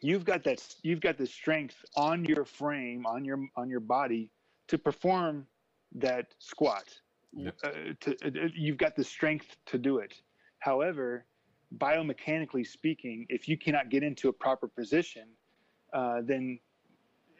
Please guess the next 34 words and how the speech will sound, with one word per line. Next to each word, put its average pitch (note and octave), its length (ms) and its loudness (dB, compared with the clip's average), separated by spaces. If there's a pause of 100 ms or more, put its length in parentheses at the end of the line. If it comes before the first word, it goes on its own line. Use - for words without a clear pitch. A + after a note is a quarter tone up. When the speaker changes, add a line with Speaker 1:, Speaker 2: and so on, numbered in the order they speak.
Speaker 1:
A, C3 440 2
you're D3 120 2
gonna C#3+ 140 4
be C3+ 120 4
working C3 380 2
harder, B2 540 0 (640)
and B2+ 320 -4
B, C3+ 440 4 (140)
uh, A#2+ 280 2
you're B2+ 240 0
gonna B2+ 220 0
be A#2+ 440 2 (120)
weaker, C#3 460 0 (380)
um, A#2 340 -4 (120)
to C3 120 0
do C3 180 4
that. G#2+ 260 -2
So D3 260 2 (400)
really, D#3 420 4
it C#3 180 -2
all D3 240 2
starts, - 680 -4 (240)
all, D3+ 580 2 (100)
all C#3 260 -2
starts C3 480 -8
with A#2+ 240 -4
mobility, A2+ 600 -2 (180)
um, A#2 360 -4 (380)
not D#3+ 160 2
just D#3 200 -8
flexibility, A#2+ 480 2
but A2+ 200 -2
mobility, A#2 720 0
Speaker 2:
Yeah. C3+ 80 -2